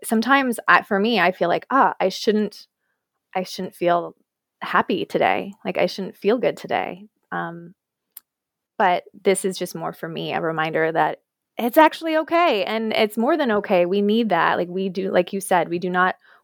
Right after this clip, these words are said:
want the world <laughs> to just, like, dim just w-, because regions of the world are, um,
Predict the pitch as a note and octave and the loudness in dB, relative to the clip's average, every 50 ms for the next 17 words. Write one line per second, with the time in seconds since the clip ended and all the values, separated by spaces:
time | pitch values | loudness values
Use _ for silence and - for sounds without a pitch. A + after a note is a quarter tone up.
0 | - G3 G3 F#3+ F#3 F3+ - - - - G3 F3+ E3+ E3+ E3+ E3+ D#3+ - F3+ - | -2 0 2 2 2 0 -2 -8 -8 -4 -4 -4 -2 -2 -2 -2 -2 -4 -6 -8
1 | - - - - D#4 D4 - - - F4+ E4 C4+ - - - _ - D4 B3+ G#3 | -10 -4 0 4 4 4 2 2 2 2 2 2 2 -2 -2 _ 4 4 4 4
2 | - - G#4+ A4 A4 F#4+ C4 - G#3 F#3 A3+ A#3+ A#3+ A3 F#3+ F#3 F#3 F#3 - - | 0 -10 -10 -10 -10 -8 -8 -8 -4 0 0 2 2 2 0 -2 -6 -8 -10 -14
3 | - - _ _ - - A3 G#3 - - - _ _ _ - G3 - - G3+ G3 | -20 -20 _ _ 4 4 4 4 4 -2 -12 _ _ _ -18 -14 -8 -4 0 2
4 | G3+ G3 G#3+ G#3+ - - G#3+ F#3 F#3 F3 F3 - F3+ G3+ G#3 F#3+ G3 G3 F#3+ F#3 | 2 2 0 -2 0 2 2 2 2 0 -6 -2 0 2 2 2 2 2 2 2
5 | F3 F3 E3+ E3+ E3 E3+ E3+ - - E3 E3 E3 E3 - - - _ _ _ - | 0 2 2 0 0 0 0 0 0 2 2 2 0 0 -4 -10 _ _ _ -12
6 | - E3+ E3+ E3 E3 E3 - G3 | -10 -10 -10 -10 -12 -14 -20 -20